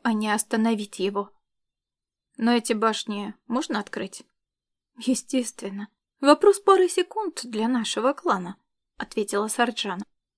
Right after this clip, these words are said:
«Я так и думал. Я хочу использовать их. Пусть эти башни займут мои союзники, те, кто готов помочь мне, когда я верну свою силу. Из этих башен будет проще всего перейти в Пургаториум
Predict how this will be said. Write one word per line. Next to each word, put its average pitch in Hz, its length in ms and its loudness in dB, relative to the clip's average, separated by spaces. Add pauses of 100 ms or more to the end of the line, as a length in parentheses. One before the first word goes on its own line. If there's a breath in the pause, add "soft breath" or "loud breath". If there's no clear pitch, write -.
(160)
«Я 240 200 -4
так - 240 -10
и 202 40 -4
думал. 202 360 -6 (320 loud breath)
Я 302 160 4
хочу 302 340 0
использовать 196 760 -2
их. - 220 -10 (480 soft breath)
Пусть - 540 2
эти 269 300 2
башни 220 540 -2 (400)
займут 294 420 6
мои 240 240 2
союзники, 208 720 -2 (280)
те, - 180 -2
кто 240 240 4
готов 247 360 0
помочь 262 420 0
мне, 185 140 -4
когда 214 280 0
я 202 180 4
верну 214 300 0
свою 220 320 -2
силу. 190 340 -4 (300)
Из 247 180 0
этих 277 300 2
башен 254 340 0
будет 247 300 -2
проще 277 360 0
всего 277 320 0
перейти 214 420 -2
в - 60 -12
Пургаториум 214 760 -2